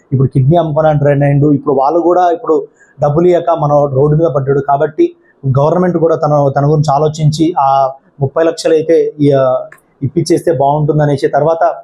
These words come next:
తన కిడ్నీ కూడా, ఎందుకంటే గవర్నమెంట్ చేస్-, చే-, చేయగలిగితే బాగుంటుంది కాబట్టి తన కిడ్నీ కూడా రిటర్న్, అంటే,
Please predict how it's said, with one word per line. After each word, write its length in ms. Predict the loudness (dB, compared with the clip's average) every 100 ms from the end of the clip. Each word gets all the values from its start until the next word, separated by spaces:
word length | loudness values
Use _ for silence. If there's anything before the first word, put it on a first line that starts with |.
| _ -4
తన 80 | -2
కిడ్నీ 360 | 0 2 2
కూడా, 200 | 2 2
ఎందుకంటే 500 | 0 0 0 -2 -4 -8 _ _ _ -2 0
గవర్నమెంట్ 500 | 2 0 -2 0 0 -2 -6 -4
చేస్-, 460 | -2 -2 -8 -8 -2
చే-, 120 | 0 2
చేయగలిగితే 360 | 2 2 0 0
బాగుంటుంది 420 | 0 0 0 0
కాబట్టి 300 | 0 0 -2
తన 140 | -4
కిడ్నీ 340 | -4 -4 0 2
కూడా 220 | 2 2
రిటర్న్, 340 | 0 -2 -4 -6 -18 _ -14 -4
అంటే, 380 | -2 0 -2